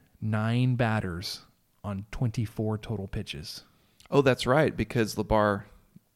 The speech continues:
Speaker 2: equated that efficiency to my fellow S P C Texan, Deshaun Corprew.
Speaker 1: Yeah.
Speaker 2: Who has an incredible
Speaker 1: Shooting efficiency.
Speaker 2: incredible shooting percentage.
Speaker 1: Greater than fifty percent.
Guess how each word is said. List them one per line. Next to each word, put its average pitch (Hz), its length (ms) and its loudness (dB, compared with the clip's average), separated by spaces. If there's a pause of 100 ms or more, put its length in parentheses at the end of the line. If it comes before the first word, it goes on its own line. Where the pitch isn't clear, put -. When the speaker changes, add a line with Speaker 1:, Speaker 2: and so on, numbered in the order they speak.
(100)
Speaker 2:
equated 110 480 2
that 95 140 4
efficiency - 680 -2
to 82 420 -8 (1160)
my 101 140 -4
fellow 98 260 2
S 98 160 2
P - 100 -4
C 95 200 -6
Texan, 90 400 -6
Deshaun 85 340 -6
Corprew. - 440 -4 (260)
Speaker 1:
Yeah. 127 160 2 (640)
Speaker 2:
Who 113 140 2
has 101 360 0
an 120 80 -2
incredible 110 680 4 (440)
Speaker 1:
Shooting 120 300 2
efficiency. 104 320 -2
Speaker 2:
incredible 120 460 8
shooting 127 420 6
percentage. 92 460 2
Speaker 1:
Greater 113 320 0
than 113 160 2
fifty 117 240 2
percent. 110 380 -4